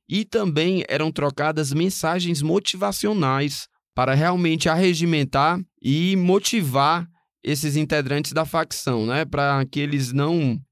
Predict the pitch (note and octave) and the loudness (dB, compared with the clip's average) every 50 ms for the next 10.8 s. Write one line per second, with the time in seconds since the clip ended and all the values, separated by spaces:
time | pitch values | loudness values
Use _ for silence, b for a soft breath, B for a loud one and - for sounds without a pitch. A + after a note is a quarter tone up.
0 | _ _ - - A#2 A#2+ A#2+ A#2+ A#2+ A#2 A#2 A#2 A2+ C3 C#3 C3 C3 C3 A2 - | _ _ -6 -2 0 2 2 2 2 2 2 2 2 0 0 2 0 0 -2 -2
1 | - C3 C#3+ E3 E3+ D#3 C#3+ - - C3 B2 A#2+ B2 A2+ A#2 C3+ - - G#2 - | -2 0 0 2 2 0 0 0 0 0 0 0 -2 -2 -2 -2 -2 -4 -6 -4
2 | A2 B2+ B2+ B2+ B2 A#2 A2+ B2 C3+ D3+ D#3+ D3 E3 D3+ C3+ - _ _ - D#3+ | -2 0 0 2 2 2 2 2 2 2 0 0 -2 -4 -6 -10 _ _ 0 0
3 | F#3+ G3 - - C3+ B2 A2+ F#2+ F#2 - _ - D#3 G3 G3+ A3+ G3 G3+ G3 E3+ | 0 0 0 0 0 2 2 0 -4 -6 _ -2 -2 0 0 0 0 0 -2 -2
4 | F3 E3+ - - E3+ D3+ D3+ D#3+ E3+ E3+ F3 D3+ - F3 F3+ F3 E3+ - - D3 | -4 -4 -4 -2 -2 0 0 0 0 -2 -4 -4 -2 -2 -2 -2 -2 -2 -2 -2
5 | D#3 D3+ - D#3+ D3 C#3+ C#3+ C#3+ C#3+ C3 C#3 C#3 C#3 - C3+ B2 B2 B2 - - | -2 0 0 0 0 2 2 0 0 0 0 0 -2 -2 -2 -2 -2 -4 -4 -4
6 | B2 B2 B2 - B2+ A#2+ - A#2+ A#2 A2 C#3+ F3+ F#3 D#3 B2+ C3 D3+ F3 F3+ D3+ | -4 -4 -2 -2 -4 -4 -2 -4 -4 -2 0 0 2 2 2 2 2 2 2 0
7 | B2+ A2 - _ B2 B2+ B2+ C3 C3 C3 B2+ - - B2+ B2+ B2 - A#2+ A#2+ A#2 | 0 -2 -6 _ -2 0 0 2 2 0 0 -2 -2 -2 -4 -2 -4 -4 -4 -4
8 | A#2 A2 A#2+ A2+ A#2+ A#2 - D3+ D3 D3 B2+ A#2+ C3+ D#3 D#3 - - D#3+ F#3+ G#3 | -4 -6 -4 -4 -4 -4 -2 -2 0 0 0 0 0 0 -2 -2 -2 0 0 2
9 | G#3+ F#3+ C#3 A#2+ D3 E3 F3+ E3 D#3+ D#3 C3+ A#2+ B2 C#3 D#3 F#3+ G#3+ - G#3 G#3 | 2 0 0 0 0 0 0 2 0 0 0 0 -2 0 0 0 0 0 0 0
10 | G3 F#3+ F3+ C3+ A2+ A#2+ C3+ D#3 E3 F3 E3+ - C3 A#2 G#2 | 2 0 0 0 0 0 0 0 0 -2 -2 -2 -2 -2 -2